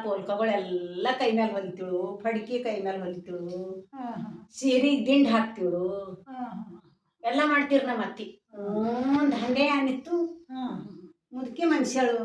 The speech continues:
Speaker 2: ಹಾ. ಇನ್ನು ನಿಮ್ ಅತ್ತೆದು ಈಗ ನೀ ಮಾಡ್ಲತ್ತೀರಿ ಈಗ?
Speaker 1: ಈಗ ನಮ್ಮ ಅತ್ತೆದೆಲ್ಲ ನಾ ಮಾಡ್ಲತ್ತೀನಿ ನೋಡ್ಬಿಟ್ಟ.
Speaker 2: ಹಾ, ಹಾ, ಹಾ.
Speaker 1: ನೀವು ಬಿ ನೋಡ್ರಿ, ಆ ಥೋಡೆ ಕಲಿಯೋದಿದ್ರೆ ಕಲೀರಿ.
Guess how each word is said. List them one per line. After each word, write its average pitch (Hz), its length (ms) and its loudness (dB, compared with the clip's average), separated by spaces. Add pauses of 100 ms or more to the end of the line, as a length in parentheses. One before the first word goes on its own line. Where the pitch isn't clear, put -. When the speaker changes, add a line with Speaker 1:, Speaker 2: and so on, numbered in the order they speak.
Speaker 2:
ಹಾ. - 180 -16 (260)
ಇನ್ನು 320 280 12
ನಿಮ್ 320 180 12
ಅತ್ತೆದು 330 400 10
ಈಗ 302 380 10
ನೀ 311 120 12
ಮಾಡ್ಲತ್ತೀರಿ 247 500 8
ಈಗ? 208 140 4 (140)
Speaker 1:
ಈಗ 302 160 2 (160)
ನಮ್ಮ 294 160 4
ಅತ್ತೆದೆಲ್ಲ 247 720 4
ನಾ 311 180 4
ಮಾಡ್ಲತ್ತೀನಿ 196 420 -2
ನೋಡ್ಬಿಟ್ಟ. 175 380 -8 (300)
Speaker 2:
ಹಾ, 277 80 -8
ಹಾ, 254 80 -2
ಹಾ. 190 300 -8 (340)
Speaker 1:
ನೀವು 302 180 4
ಬಿ 359 140 4
ನೋಡ್ರಿ, 339 300 6
ಆ 320 180 4
ಥೋಡೆ 269 220 2
ಕಲಿಯೋದಿದ್ರೆ 226 580 2
ಕಲೀರಿ. 196 360 -4